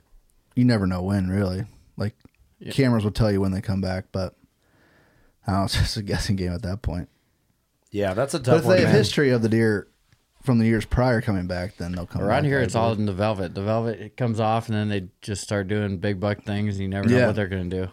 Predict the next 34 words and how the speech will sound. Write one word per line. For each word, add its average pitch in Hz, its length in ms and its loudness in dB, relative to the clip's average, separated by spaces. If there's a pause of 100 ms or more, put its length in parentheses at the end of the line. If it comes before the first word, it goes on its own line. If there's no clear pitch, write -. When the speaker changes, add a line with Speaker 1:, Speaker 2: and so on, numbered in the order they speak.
Speaker 3:
Yeah. 95 220 -2
Speaker 2:
They 107 80 0
might 117 220 0
stick 127 240 -4
around, 120 280 0
they 123 80 0
might 110 180 -2
not. 104 360 -6 (280)
Speaker 3:
It's 151 200 -2
exciting 156 600 -2
to 156 60 -2
get 147 260 -2
big 123 240 0
velvet 117 360 -2
pictures, 131 580 -2 (420)
but 113 180 -10
once 120 340 0
a 143 100 0
deer 120 420 0
sheds, 110 640 -2
you 110 100 0
just 104 280 -8
never 92 380 -4
know. 80 260 -8 (240)
You 104 100 -4
don't 120 140 -2
know 117 100 0
what's 110 180 -2
going 101 180 0
on. 87 140 -6
Like 90 140 -6
Mark 104 300 -2
always 95 200 0
says, 92 320 -2